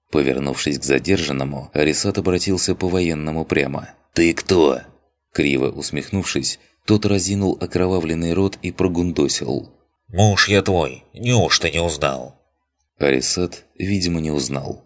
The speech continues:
Еще раз угостил пойманного кулаком, на этот раз в глаз и почти сразу же в живот.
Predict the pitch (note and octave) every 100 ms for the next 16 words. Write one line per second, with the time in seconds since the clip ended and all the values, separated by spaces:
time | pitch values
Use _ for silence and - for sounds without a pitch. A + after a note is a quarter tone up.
0 | _ D#2+ E2+ E2 A2+ F2+ - D2 C#2+ -
1 | D2+ C2+ - C#2+ C2+ C2+ C2 - D#2 D2+
2 | D2+ C#2 C#2 - F#2 G2+ F#2 G2+ F#2+ E2+
3 | E2 C#2 - - - D#2 D2 - D2+ -
4 | D#2+ C2+ C2 C#2 C2 C#2+ D2 C2 -